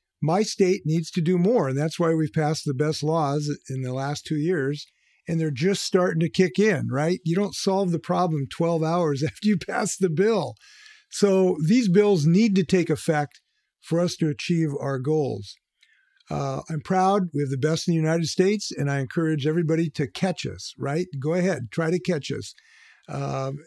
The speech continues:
a-, and that's a good challenge to be in. By the way, in Glasgow, what we're doing,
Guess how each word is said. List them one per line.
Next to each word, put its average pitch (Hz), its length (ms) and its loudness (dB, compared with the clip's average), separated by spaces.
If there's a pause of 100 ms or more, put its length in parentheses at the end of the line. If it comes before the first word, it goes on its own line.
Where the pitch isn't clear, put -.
(120)
a-, 139 480 -10
and 147 100 -6
that's 156 220 -6
a 160 40 -6
good 143 200 -4
challenge 143 420 -4
to 127 100 -8
be 139 180 -4
in. 131 180 -6 (400)
By 208 140 2
the 233 100 6
way, 202 180 6
in 165 80 4
Glasgow, 196 560 4
what 180 220 4
we're 160 100 2
doing, 165 520 4